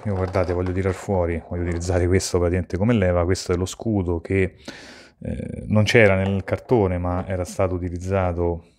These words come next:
e preso come spunto da, dal fumetto, dal manga, e andiamo a montare questo cavaliere. Quindi uno, due, l'abbiamo visto montare anche altre volte, sia nell'edizione classica che in questa edizione qui.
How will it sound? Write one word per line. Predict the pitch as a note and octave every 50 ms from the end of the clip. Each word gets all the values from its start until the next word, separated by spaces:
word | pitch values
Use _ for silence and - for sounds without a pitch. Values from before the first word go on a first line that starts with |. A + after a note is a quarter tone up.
| _ - - - -
e | - F#2 - - - - _ _ _
preso | - F#2+ F#2 F2+ F#2
come | E2+ F2 F2 E2+
spunto | - - - - F#2 F2 E2 - - E2
da, | D#2+ E2 E2 E2 D#2+ - - - - - - - - - _ _
dal | _ - G2+
fumetto, | - - B2 A#2+ G#2 F2 - - -
dal | F#2 A2+ B2
manga, | G#2 D#2+ D#2+ D#2+ E2+ F#2 G2+ -
e | - _ _ -
andiamo | C3+ G2 F#2 E2+ E2 E2+ E2+ E2
a | E2 E2 - - - - _ _ -
montare | G2 G2 F#2 - - - D#2 D#2+ D#2+ D2+ - - _ _ - -
questo | - - - - E2+
cavaliere. | E2 E2+ E2 D#2+ D#2 - - - -
Quindi | E2 D#2+ D#2+ D#2 E2
uno, | F2+ G2+ A2+ C3 - - _ _ _ _ _ _ _ _ _ _ _ _ _ _ _ _ - - - - _ - _ _
due, | - - F#2+ F2+ G2 A2
l'abbiamo | G2+ F#2 E2+ F2+ F2
visto | F2 F2+ - - -
montare | F2+ F2+ F2 F2 - G2+ F#2+ F2 E2+
anche | F2 F2 E2+ - F#2+
altre | F2 - - G2
volte, | F#2 F2 E2+ D#2+ - - F2
sia | - -
nell'edizione | A2+ G2+ F#2+ F#2 F2+ F2 E2+ - - F#2 F2+
classica | E2+ F#2 F#2 F2 D#2+ - - - F2+ E2 E2 E2
che | D#2+ E2
in | D#2+ -
questa | - - - - F#2
edizione | E2+ F2 - - G2+ G2+ A#2+
qui. | A#2 - - G2